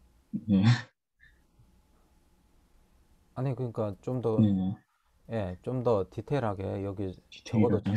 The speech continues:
Speaker 2: 적혀 있는, 적혀 있는 정도의 디테일로는 설명이 돼야죠. 예. 이걸 요약해서 설명하지 말고, 예.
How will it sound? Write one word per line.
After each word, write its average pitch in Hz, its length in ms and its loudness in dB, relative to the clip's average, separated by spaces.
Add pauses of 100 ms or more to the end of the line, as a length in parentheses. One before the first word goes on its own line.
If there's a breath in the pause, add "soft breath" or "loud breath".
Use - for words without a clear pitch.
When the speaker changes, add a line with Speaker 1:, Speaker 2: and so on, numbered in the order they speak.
Speaker 2:
적혀 156 120 10
있는, 139 340 2 (360 loud breath)
적혀 131 280 2
있는 180 260 6
정도의 131 320 4
디테일로는 120 1160 2
설명이 135 360 -4
돼야죠. 101 520 -6 (160)
예. 92 180 -6 (840 soft breath)
이걸 147 240 4
요약해서 123 380 2
설명하지 107 440 -6
말고, 90 440 -10 (140)
예. 85 200 -8